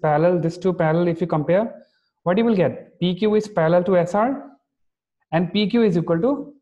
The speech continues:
S R. So parallel to S R and equal to S R. This is, this is, this is. To show P Q R S is a parallelogram, P Q is parallel to S R and P Q is equal to half of S R.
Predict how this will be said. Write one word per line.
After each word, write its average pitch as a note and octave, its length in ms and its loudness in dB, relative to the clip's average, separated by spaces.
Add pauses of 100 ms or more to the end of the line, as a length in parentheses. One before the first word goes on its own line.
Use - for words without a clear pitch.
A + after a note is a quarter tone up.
(100)
S C3 180 -8
R. A2 240 -8 (140)
So D3 160 -4
parallel D#3+ 500 2
to A3+ 140 2
S G#3 160 0
R A#3 160 2
and A3+ 480 -2 (160)
equal G#3+ 320 0
to F3 100 2
S C3+ 160 0
R. A2 220 -6 (280)
This C3+ 240 -10
is, C3 160 -14 (200)
this - 160 -18
is, - 160 -20 (3000)
this D3 140 -8
is. B2 160 -10 (880)
To F#3+ 60 -4
show A#3 180 0
P A#3 220 0
Q A3+ 180 2
R A3 100 4
S G#3+ 140 0
is G3+ 100 0
a G#3 60 2
parallelogram, G3 840 0 (680)
P G3+ 160 -2
Q A#3 200 0
is A#3+ 120 2
parallel G3+ 400 2
to G#3 160 4
S F#3+ 160 0
R C4 340 0
and F3 240 -4
P G3 160 -2
Q G#3+ 160 0
is F#3+ 140 0
equal F#3 260 -2
to A#3 100 0
half F3 280 0
of E3 100 -2
S D#3 180 -2
R. B2 160 -4